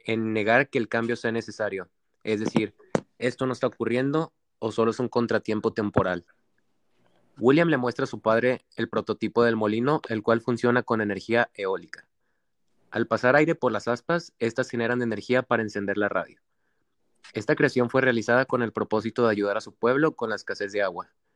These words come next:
Sin embargo, cuando el muchacho le pide la bicicleta a su padre, este lo rechaza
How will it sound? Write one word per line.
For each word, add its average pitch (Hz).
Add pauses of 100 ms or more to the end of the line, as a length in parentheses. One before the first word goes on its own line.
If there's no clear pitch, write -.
(240)
Sin 95
embargo, 120 (560)
cuando 101
el 98
muchacho 95
le 123
pide 113
la 110
bicicleta 98
a -
su -
padre, 131 (600)
este 117
lo 123
rechaza 113